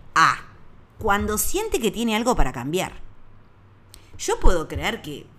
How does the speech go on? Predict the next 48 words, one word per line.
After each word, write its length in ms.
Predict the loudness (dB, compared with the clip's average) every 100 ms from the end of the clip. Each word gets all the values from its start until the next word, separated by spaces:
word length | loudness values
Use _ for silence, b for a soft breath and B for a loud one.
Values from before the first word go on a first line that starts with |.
| -20 -12
Pepito 480 | -12 -6 -6 -4
está 240 | -4 -4 -4
totalmente 460 | -4 -4 -4 -4
equivocado 400 | -6 -6 -2 -2
en 60 | 2
su 100 | 10
forma 300 | 10 10 0
de 40 |
encarar 280 | -2 -4 -6
la 80 | -4
vida, 340 | -2 0 -2 -6 B B B B
pero 120 | -10
si 160 | -8 -10
para 240 | -8 -10
Pepito 600 | -10 -4 0 0 -2 -8 -10
eso 220 | -6 -4 -2
es 80 |
lo 120 | -4 -6
mejor, 600 | -8 -2 0 0 -4 -12 -18 b b b b _ _ -20 _ _ _
o 60 | -16
sea, 300 | -16 -16 -10
no 100 | -4
va 60 | -2
a 40 |
hacer 220 | -2 -2
nada 320 | 0 2 2 -2
para 180 | -4
cambiar. 500 | -6 -10 -12 -14 -16 -14
Para 240 | -10 -8 -8
que 160 | -6
alguien 300 | -4 -4 -4
quiera 220 | -4 -4 -6
cambiar 320 | -6 -4 0
algo, 400 | 0 -2 -6 -6
tiene 180 | -4 -4
que 80 |
estar 380 | -4 -4 -4 -4 B B B B
convencido 680 | -6 -4 -4 -4 0 0 0
de 140 | -2
que 80 | -4
ese 180 | -4 0
algo 380 | 0 0 -4 -4
o 140 | -2
le 160 | 0 0
hace 180 | 0 0
daño 260 | 2 2
a 80 | 4
él 220 | 2 0